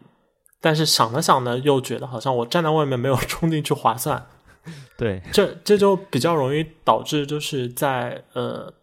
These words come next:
Speaker 1: 传球上有时候会处于一个就是，嗯，有点别扭的一个状态。
Speaker 2: 对，就是也感觉就是没有找到一个快攻的特别好的一个解法，因为没有库里这样的球员，或者说没有像什么，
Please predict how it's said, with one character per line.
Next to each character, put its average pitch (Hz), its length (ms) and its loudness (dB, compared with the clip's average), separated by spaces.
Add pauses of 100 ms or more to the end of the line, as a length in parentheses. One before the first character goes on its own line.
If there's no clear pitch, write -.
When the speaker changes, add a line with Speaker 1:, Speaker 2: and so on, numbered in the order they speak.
(460)
Speaker 1:
传 120 320 -6
球 123 260 -4
上 127 460 -4
有 120 180 -6
时 - 100 -8
候 165 60 0
会 170 160 -6
处 123 240 -4
于 123 100 -2
一 127 40 -6
个 143 100 -4
就 151 120 -8
是， 147 280 -10 (300)
嗯， 120 280 -12 (200)
有 120 200 2
点 127 160 -2 (160)
别 208 220 2
扭 123 180 -4
的 117 120 -12
一 - 40 -14
个 123 80 -14
状 - 220 -14
态。 - 100 -18 (840)
Speaker 2:
对， 92 220 -4
就 - 140 -8
是 113 360 -6 (100)
也 113 180 -4
感 98 260 -4
觉 90 200 -6
就 131 120 -6
是 95 400 -6 (340)
没 110 180 -2
有 185 180 2
找 - 280 -8
到 104 200 -4
一 95 100 -10
个 87 520 -6 (120)
快 110 260 -6
攻 107 280 -8
的 95 220 -6
特 - 200 -10
别 127 100 -4
好 98 220 -8
的 87 60 -10
一 95 60 -10
个 117 80 -6
解 - 220 -12
法， - 200 -16 (300)
因 208 140 0
为 262 100 0
没 113 180 -2
有 170 160 0
库 - 180 -8
里 107 120 -2
这 98 100 -4
样 110 120 -4
的 92 80 -8
球 90 200 -8
员， 98 100 -6
或 131 80 -4
者 107 80 -2
说 107 200 -4
没 98 160 -4
有 113 180 -2
像 95 260 -8
什 87 120 -16
么， 87 220 -14